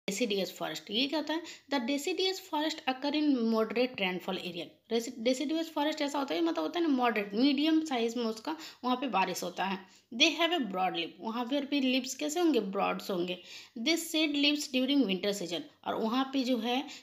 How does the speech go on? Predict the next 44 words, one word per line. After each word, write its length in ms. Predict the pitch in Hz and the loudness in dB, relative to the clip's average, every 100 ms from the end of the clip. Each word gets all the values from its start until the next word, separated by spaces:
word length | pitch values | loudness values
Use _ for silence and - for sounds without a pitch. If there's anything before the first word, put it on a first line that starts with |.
| - | -2
जब 200 | 226 247 | 0 0
ठंडा 380 | 220 220 220 262 | 0 0 2 0
का 140 | 269 | 0
मौसम 380 | 254 226 233 240 | 0 0 0 0
आएगा 280 | 220 208 277 | 0 0 -2
तो 140 | 277 | 0
वहाँ 240 | 254 240 247 | 0 0 -2
पत्ता 360 | 214 - 277 277 | -4 -2 0 2
जो 160 | 240 | 2
है 160 | 233 277 | 2 2
वो 140 | 294 | 0
झड़ने 420 | 277 - 214 214 220 | 0 0 0 2 0
शुरू 220 | 220 175 | 0 -4
हो 120 | 170 | -4
जाता 300 | 165 180 180 | -6 -2 -2
है। 180 | 180 175 - _ _ _ _ _ _ _ - - _ _ _ _ _ | 0 -4 -12 _ _ _ _ _ _ _ -20 -20 _ _ _ _ _
उसके 200 | 285 294 | -6 0
बाद 120 | 359 | 0
है 140 | 359 359 | 0 0
coniferous 600 | 240 233 240 233 196 190 | 2 4 2 0 0 0
forest। 400 | - 185 165 - - | -4 -8 -8 -10 -10
इसमें 240 | 214 262 | -2 0
क्या 100 | 262 | 2
होगा, 220 | 285 277 311 - - - | 0 0 -4 -10 -8 0
coniferous 580 | 311 330 381 359 381 381 - | 4 4 2 0 -2 -2 -4
forest 320 | 294 302 302 302 | -2 0 0 0
contain 240 | 285 285 | 4 6
needle 340 | 277 269 311 277 | 8 6 4 4
like 280 | 214 214 190 | 4 2 -4
leaf। 140 | 151 - _ 214 | -10 -12 _ -2
coniferous 540 | 214 233 247 254 277 - | 0 0 -2 -2 -4 -4
forest 360 | 233 226 240 | 0 2 2
में 80 | 277 | 4
जो 80 | 254 | 4
होता 140 | 226 | 4
है 60 | 247 | 0
उनके 180 | 262 294 | -2 -4
पत्ती, 500 | - 233 226 - - - | -4 -4 -4 -8 -10 -2
वो 100 | 269 | 0
जो 100 | 285 | 0
पेड़ 360 | 294 233 262 302 | -2 2 4 6
जो 100 | 254 | 4
होते 200 | - 214 | 2 -4
हैं 160 | 262 | -4